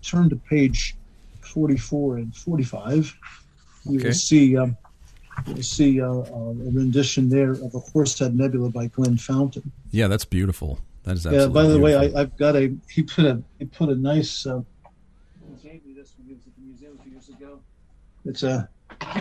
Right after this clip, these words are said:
Speaker 1: he did this. Can you see it? It's a, it's
Speaker 2: Oh,
Speaker 1: on
Speaker 2: that's
Speaker 1: metal. It's
Speaker 2: gorgeous.
Speaker 1: And, uh, it's got a little stand on it. So, um, uh,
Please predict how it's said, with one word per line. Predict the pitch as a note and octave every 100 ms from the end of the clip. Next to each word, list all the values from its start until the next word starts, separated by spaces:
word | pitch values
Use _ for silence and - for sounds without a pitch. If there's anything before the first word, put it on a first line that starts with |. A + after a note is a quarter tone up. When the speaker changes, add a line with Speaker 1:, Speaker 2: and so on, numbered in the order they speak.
| F3+
Speaker 1:
he | C#3
did | C#3+ C3
this. | C#3 -
Can | C#3
you | B2+
see | B2 E3+
it? | D#3 -
It's | B2 -
a, | B2 A2+ _ _ _ -
it's | C3+ C3+
Speaker 2:
Oh, |
Speaker 1:
on | C3+
Speaker 2:
that's | B2+
Speaker 1:
metal. | C#3+ D#3 A#2
It's | C3 - _ _ -
Speaker 2:
gorgeous. | C#3+ D#3 F#2 D2+ - - _ _ - - - -
Speaker 1:
And, | D#3+ D3+ C#3+
uh, | C#3+ C#3
it's | C3
got | -
a | C#3
little | C#3
stand | C3 - D3 D3 C#3
on | C3+ C#3+
it. | D3+
So, | - C3 C3
um, | B2+ B2 - - D3 - _ _ _
uh, | - A2+ A#2